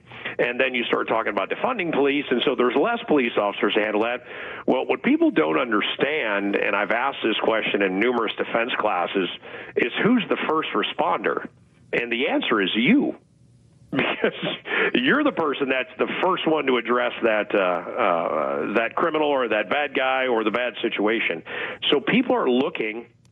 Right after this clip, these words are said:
even the people who aren't into guns, they're, they're now all of a sudden into guns because they're like, "Okay, hey, man, listen, I just wanna protect myself." Uh, if the rest of the world had a sharp, pointy stick, we'd be into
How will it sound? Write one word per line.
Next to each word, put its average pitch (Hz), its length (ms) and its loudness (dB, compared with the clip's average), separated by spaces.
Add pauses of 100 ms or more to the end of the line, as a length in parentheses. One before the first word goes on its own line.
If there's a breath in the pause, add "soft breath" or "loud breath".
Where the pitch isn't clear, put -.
(580)
even 156 200 2
the 135 60 2
people 139 340 2
who 123 180 4
aren't 120 200 0
into 107 220 0
guns, 139 340 -2 (600 loud breath)
they're, 120 380 2 (300)
they're 120 140 2
now 127 220 2
all 135 180 0
of - 0 -
a - 100 -2
sudden 123 160 2
into 196 140 2
guns - 280 -4 (260)
because 120 360 0
they're 123 140 2
like, 113 180 -4
"Okay, 131 320 0
hey, 156 60 -2
man, 123 160 0
listen, 147 220 0
I 180 80 -2
just 196 200 -4
wanna 104 140 2
protect - 460 -2
myself." - 420 -2 (640 loud breath)
Uh, 87 280 2
if 113 160 -2 (100)
the 117 80 4
rest 131 220 0
of - 60 -18
the 139 60 4
world 139 280 4
had 123 160 -2
a 110 140 0
sharp, 131 200 0
pointy 131 340 2
stick, 175 240 0
we'd 127 160 2
be 147 80 4
into 147 140 2